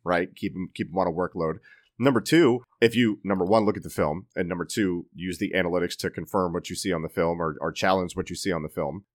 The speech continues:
Boston Scott is near or better than Sanders in yards after contact average,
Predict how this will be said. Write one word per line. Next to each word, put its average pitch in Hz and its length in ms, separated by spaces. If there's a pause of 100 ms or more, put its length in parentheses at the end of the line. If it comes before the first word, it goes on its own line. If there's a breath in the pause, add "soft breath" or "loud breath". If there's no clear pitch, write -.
Boston 110 460
Scott 120 280
is 92 140
near 101 260
or 104 220
better 101 220
than 92 160
Sanders 92 540
in 80 340 (400)
yards 82 280
after 80 240
contact 107 560
average, 113 540